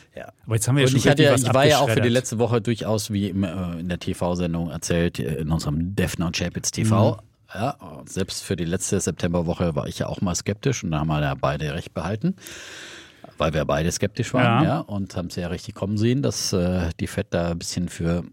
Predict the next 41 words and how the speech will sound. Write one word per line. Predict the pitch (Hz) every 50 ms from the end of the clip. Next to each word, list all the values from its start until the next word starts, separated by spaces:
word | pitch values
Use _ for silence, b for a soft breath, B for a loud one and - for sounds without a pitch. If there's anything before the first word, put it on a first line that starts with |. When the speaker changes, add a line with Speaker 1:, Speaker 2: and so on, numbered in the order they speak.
| - - _ _ -
Speaker 1:
ähm, | - 85 80 80 82 82 80 80 - -
tja, | - 92 85 80 76 76 76 71 - - - - - 58
äh, | 65 - - 98 95 101 107 104 - 180
negative | 131 123 127 120 110 - - 85 73 78
Überraschungen | 73 65 69 69 69 - 73 76 80 82 78 - -
sorgen | 80 76 76 73 80 87 82
könnte. | - 92 101 107 123 151 185 B B B B B B B B B B B B B B B
Und | - - - 92 90 87 90 -
das | - 87 - -
ist | - - - -
tatsächlich | 90 85 - 92 87 87 85
passiert. | - - 80 - - 117 151 160 - - -
Und | 85 117 101 95 -
an | 90 92 92
diesen, | 104 107 104 110 107 107
äh, | 110 87 92 98 85
ja, | 85 87 82
Nachwehen | 85 87 98 - - 101 101 101 101 104
der | 95 92 87
Fed-Sitzung, | - 107 107 - - 107 101 - - 107 104 101 101
äh, | 101 90 82 85 85 87 78
haben | 82 90 101
wir | 98 92
jetzt | 85 87
immer | 101 107
noch | 90 80
zu | - -
laborieren. | 69 64 62 65 65 - 65 64 71 78 87
Jetzt, | 85 - - -
äh, | 85
auch, | 80 73 104 101
Speaker 2:
Mhm. | 101 98
Speaker 1:
auch | 101 101 104 -
heute | 82 85 87 - 82 78
wieder | 82 80 85 80
steigt | - - 82 80 - 87
ja | 82
auch | - -
nochmal | 95 92 85 80
die, | - 78 78
äh, | - - - 80 80 80 -